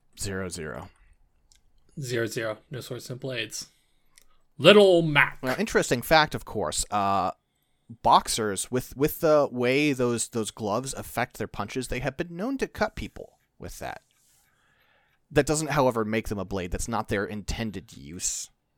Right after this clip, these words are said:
Speaker 1: right?
Speaker 2: Mm-hmm.
Speaker 1: You could, you could cut
Speaker 2: Exactly.
Speaker 1: someone with a piece of wood,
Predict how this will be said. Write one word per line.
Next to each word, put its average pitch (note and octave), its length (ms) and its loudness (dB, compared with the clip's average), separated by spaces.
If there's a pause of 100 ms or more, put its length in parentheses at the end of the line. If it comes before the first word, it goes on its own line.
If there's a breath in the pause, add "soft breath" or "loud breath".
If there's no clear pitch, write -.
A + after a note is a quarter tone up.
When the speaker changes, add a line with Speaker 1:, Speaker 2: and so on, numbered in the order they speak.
Speaker 1:
right? A2+ 340 -2 (300 soft breath)
Speaker 2:
Mm-hmm. A#2 460 -2
Speaker 1:
You B2+ 80 2
could, B2 220 0 (220)
you C3 200 0
could C3 160 2
cut G#2 80 0 (160)
Speaker 2:
Exactly. - 80 -4
Speaker 1:
someone A2 400 -2
with G#2 340 -6
a G#2+ 60 -8
piece - 320 -4
of F#2+ 220 -10
wood, F#2 320 -8